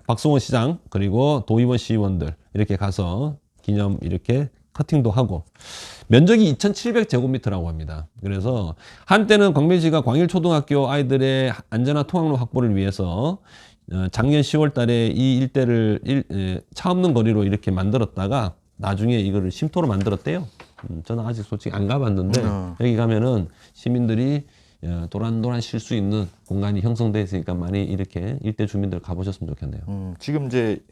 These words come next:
Speaker 2: 그 십오 구역, 십육 구역 그 인접한 데죠, 그죠?
Speaker 1: 아, 그런가요?
Speaker 2: 네. 거기가 이제 재개발이 다 끝나면 다
Speaker 1: 네.
Speaker 2: 이제 아파트 도심이 되는데
Speaker 1: 네.
Speaker 2: 이런 공원,
Speaker 1: 어, 좋죠.
Speaker 2: 숲길이 있으면
Speaker 1: 음.
Speaker 2: 시민들한테 뭐 정서적으로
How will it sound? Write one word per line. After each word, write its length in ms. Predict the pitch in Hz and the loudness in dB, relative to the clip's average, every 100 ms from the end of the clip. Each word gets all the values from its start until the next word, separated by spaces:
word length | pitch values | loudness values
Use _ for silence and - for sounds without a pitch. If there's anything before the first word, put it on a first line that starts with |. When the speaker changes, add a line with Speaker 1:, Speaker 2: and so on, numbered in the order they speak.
| _ - - - - _ - | _ -20 -20 -20 -20 _ -12
Speaker 2:
그 80 | - | -6
십오 260 | - 180 | 0 2
구역, 240 | 170 165 135 | 4 2 0
십육 460 | - 170 160 151 | -4 -8 -8 -8
구역 180 | 139 131 | -2 -2
그 100 | 107 | -2
인접한 460 | 87 156 139 - 85 | -2 -2 -2 -4 -8
데죠, 300 | 78 80 71 | -10 -14 -14
그죠? 180 | - 110 | -2 0
Speaker 1:
아, 80 | |
그런가요? 380 | 98 110 98 85 | 4 6 4 2
Speaker 2:
네. 380 | 90 90 82 78 - _ _ - - - - | -2 -2 -4 -8 -14 _ _ -20 -12 -10 -6
거기가 340 | 135 135 127 | -4 0 0
이제 140 | 110 101 | 0 -2
재개발이 400 | 123 143 127 95 | -4 -2 -4 -6
다 100 | 87 | -10
끝나면 680 | - 135 117 131 107 85 - | -10 -10 -10 -10 -12 -14 -12
다 280 | - 87 92 | -6 -4 -2
Speaker 1:
네. 60 | 131 | 0
Speaker 2:
이제 100 | 110 | 0
아파트 300 | 95 135 113 | 0 -4 -4
도심이 380 | 101 110 123 | -6 -4 -6
되는데 520 | 87 85 87 107 90 82 | -4 -6 -6 -6 -6 -2
Speaker 1:
네. 140 | 92 | 0
Speaker 2:
이런 180 | 78 71 | 0 -2
공원, 720 | 76 113 139 135 131 127 123 120 | -6 -6 -4 -4 -4 -4 -2 0
Speaker 1:
어, 80 | |
좋죠. 320 | 117 90 85 71 - _ _ - | 2 0 -2 -8 -14 _ _ -20
Speaker 2:
숲길이 380 | - - 151 143 | -16 -6 -4 -4
있으면 560 | - 151 107 95 175 180 | -6 -6 -6 -6 -8 -4
Speaker 1:
음. 260 | 92 78 76 - - - - | -4 -2 -6 -12 -20 -20 -18
Speaker 2:
시민들한테 1080 | - 165 160 143 143 135 127 123 120 120 - _ _ _ _ _ | -12 -8 -4 0 2 0 0 -2 -4 -8 -14 _ _ _ _ _
뭐 80 | - | -4
정서적으로 720 | 120 147 175 160 156 147 92 | 0 2 2 2 0 -2 -6